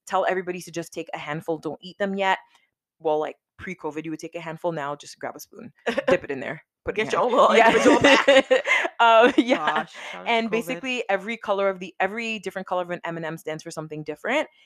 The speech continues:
Speaker 1: And so you, you, um, just say what that thing is before you eat the M and M, and you share things about yourself. So, um, I have the colors written down on a piece of paper. Renee and I are just gonna grab, um, grab four each.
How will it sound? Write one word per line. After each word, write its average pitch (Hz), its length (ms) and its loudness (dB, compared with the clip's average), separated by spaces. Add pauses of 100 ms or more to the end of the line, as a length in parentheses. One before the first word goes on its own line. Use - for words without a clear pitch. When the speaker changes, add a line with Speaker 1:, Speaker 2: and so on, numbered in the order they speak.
(140)
Speaker 1:
And 180 200 -4
so 160 320 4
you, 165 240 -6 (120)
you, 160 360 -8
um, 143 460 -8 (420)
just - 260 -10
say 156 180 -6
what 151 200 -4
that - 200 -4
thing 147 200 -6
is 143 320 -8 (100)
before 143 260 -10
you 139 200 -12
eat 147 140 -18
the 143 120 -12
M 131 120 -10
and 147 80 -10
M, 226 180 -2
and 170 100 -4
you 156 60 -6
share 139 420 -8
things 156 220 -14
about 156 180 -12
yourself. - 320 -14
So, 175 260 0 (380)
um, 165 480 0 (180)
I 196 180 4
have 202 480 2
the 190 60 -8
colors 180 420 -4
written 175 180 -6
down 165 200 -2
on 165 80 -6
a 165 60 -6
piece - 180 -16
of 165 80 -10
paper. 185 400 -4
Renee 165 280 -4
and 165 100 -6
I 160 80 -4
are 160 60 -6
just 160 180 -12
gonna 160 160 -8
grab, 151 460 -8 (420)
um, 151 640 -10
grab 160 280 -8 (120)
four 190 240 0
each. - 420 -12